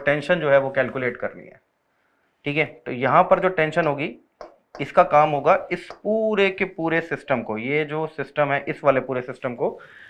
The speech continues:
एक्सेलरेट करना। तो T will be equal to this mass plus this mass, तो ये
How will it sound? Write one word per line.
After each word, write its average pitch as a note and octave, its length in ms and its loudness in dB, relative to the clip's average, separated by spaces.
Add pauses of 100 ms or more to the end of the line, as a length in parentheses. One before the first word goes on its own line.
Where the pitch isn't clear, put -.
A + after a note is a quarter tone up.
(160)
एक्सेलरेट C3+ 520 4
करना। - 280 -10 (680)
तो C3+ 100 -2 (220)
T G#3+ 120 4
will E3+ 200 -2
be D3 160 0
equal C#3 340 0
to C3 100 -6 (1800)
this F3+ 240 2
mass F#3+ 300 4 (340)
plus E3 280 4
this D3 280 2
mass, G#2 160 -2 (140)
तो C#3+ 60 0
ये D3 200 2